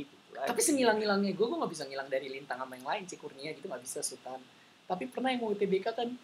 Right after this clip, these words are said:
Speaker 1: Iya, itu mah gara-gara terpaksa.
Speaker 2: Iya.
Speaker 1: Lu harus fokus belajar juga.
Speaker 2: Iya, benar. Itu sih, Pak, Kader. Tapi ada satu wanita sekarang, Pak.
Speaker 1: Hmm?
Speaker 2: Teman
Speaker 1: Mm-mm.
Speaker 2: dari Mer-, Mercu.
Speaker 1: Ah!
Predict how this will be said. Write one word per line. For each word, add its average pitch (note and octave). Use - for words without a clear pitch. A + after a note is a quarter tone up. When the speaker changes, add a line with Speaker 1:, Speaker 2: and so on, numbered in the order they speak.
Speaker 1:
Iya, -
itu F2+
mah C3
gara-gara G2
terpaksa. F#2+
Speaker 2:
Iya. B2
Speaker 1:
Lu A2+
harus G#2+
fokus G2
belajar F#2+
juga. G#2
Speaker 2:
Iya, B2+
benar. B2
Itu C3+
sih, F#3
Pak, -
Kader. C3
Tapi F3+
ada G3+
satu G#3+
wanita F3+
sekarang, C#3+
Pak. D3
Speaker 1:
Hmm? G3
Speaker 2:
Teman F3+
Speaker 1:
Mm-mm. A2+
Speaker 2:
dari B2
Mer-, B2
Mercu. F3+
Speaker 1:
Ah! E4